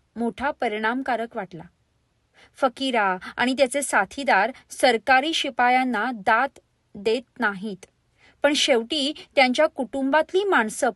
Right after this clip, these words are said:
पकडली जातात, ओलीस धरली जातात. सत्याप्पासारख्या दोस्त्या-,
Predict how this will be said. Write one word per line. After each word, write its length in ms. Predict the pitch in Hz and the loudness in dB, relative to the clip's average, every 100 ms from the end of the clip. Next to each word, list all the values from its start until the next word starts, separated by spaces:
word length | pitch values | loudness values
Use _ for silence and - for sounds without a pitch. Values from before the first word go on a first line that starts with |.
| - | -4
पकडली 440 | 220 - 226 247 | -6 -4 -4 -4
जातात, 340 | 240 185 180 185 _ _ _ _ _ _ _ _ _ _ _ _ _ _ | -4 -6 -6 -18 _ _ _ _ _ _ _ _ _ _ _ _ _ _
ओलीस 400 | 269 285 339 349 - | 2 4 2 0 -2
धरली 300 | 247 214 208 | -4 -4 -4
जातात. 440 | 185 180 - _ _ _ _ _ _ _ _ _ _ _ | -4 -6 -14 _ _ _ _ _ _ _ _ _ _ _
सत्याप्पासारख्या 1500 | - 247 - - 269 - 285 285 - 233 214 - 247 220 226 302 _ 214 | 2 2 2 2 2 2 2 2 2 0 -2 -6 0 2 2 -4 _ -4
दोस्त्या-, 600 | 226 214 - - 254 | -2 -2 -6 -2 -2